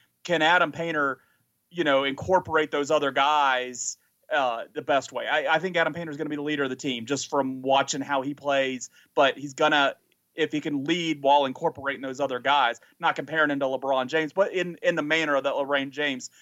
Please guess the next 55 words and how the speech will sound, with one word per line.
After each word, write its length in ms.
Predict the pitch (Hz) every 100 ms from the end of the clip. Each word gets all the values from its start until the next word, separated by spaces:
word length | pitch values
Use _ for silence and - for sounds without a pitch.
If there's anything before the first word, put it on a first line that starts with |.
| -
like, 160 | 147 165
yeah, 120 | 185
LeBron 440 | 160 143 147 170
can 120 | 160 143
go 120 | 143
dominate 420 | 139 143 135 135
the 60 | 131
game, 380 | 135 156 139 127 _ _ -
but 140 | 139
he's 140 | 147 151
also 260 | 143 147
getting 200 | 143 156
the 60 | 135
ball 220 | 139 139
to 60 | 131
the 80 |
open 240 | 131 135 123
shot 460 | - 156 139 120
and, 160 | 123 123
and 180 | 127 127
making 220 | 135 135
that 160 | 127 135
la-, 180 | 131 -
that 140 | 135 127
extra 260 | 139 - 127
pass 280 | 143 135 -
that 80 |
gets 140 | 131 135
the 80 | 123
ball 140 | 139
done. 140 | 131 113 - -
Adam 220 | 156 196
Painter's 280 | 175 180 160
gonna 120 | 151
have 100 | 143
to 60 | 143
play 140 | 156
more 180 | 147 143
of 40 | 139
that 140 | 131
style 160 | 165 139
'cause 100 | 151
he 80 | 240
likes 180 | 277
to 60 | -
take 60 | 214
those 140 | 180
outside 360 | 156 156 151 131
jumpers 460 | 139 147 127 120 - _ _ _ _ 151
more 400 | 156 170 156 143
than 120 | 139
his 120 | 123
brother 340 | 143 147 127
did. 280 | 110 110 117 -
And 260 | 131 123